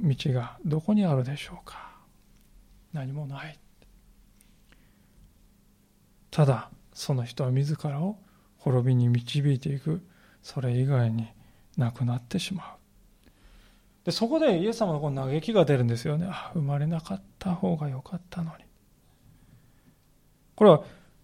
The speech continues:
生まれてこない方が彼にとってはまだ幸せだっただろうにって、これからね、彼が経験することを考えれば、生まれない方がまだ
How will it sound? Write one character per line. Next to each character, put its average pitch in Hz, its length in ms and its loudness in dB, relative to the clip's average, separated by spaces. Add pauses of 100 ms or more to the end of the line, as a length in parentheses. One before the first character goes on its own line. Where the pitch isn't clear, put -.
(100)
生 151 100 2
ま 202 160 2
れ 233 100 0
て 226 180 -2
こ 262 240 -8
な 269 180 -2
い 247 100 -2
方 226 460 -6
が 226 180 -4
彼 196 400 0
に 180 80 0
と 180 120 -2
っ 175 40 -6
て - 300 -2
は 151 60 4
ま 180 200 0
だ 214 160 0
幸 165 480 2
せ 208 160 -4
だ 220 120 -2
っ 214 40 -6
た 135 300 0
だ 127 180 0
ろ 135 220 0
う - 20 -2
に 117 140 -4
っ - 20 -18 (160)
て、 - 100 -20
こ - 160 2
れ 156 80 4
か 160 140 0
ら 151 140 0
ね、 185 240 -8 (300)
彼 165 180 4
が 131 120 0
経 143 240 0
験 143 200 0
す - 140 -2
る 143 80 2
こ 147 140 0
と 143 100 0
を 127 80 -2
考 143 320 -2
え 151 120 4
れ 131 120 2
ば、 143 280 0 (580)
生 139 100 0
ま 143 160 2
れ 139 100 0
な 143 160 0
い 147 60 -2
方 214 200 -6
が 185 140 -6
ま 165 200 -8
だ 208 280 -8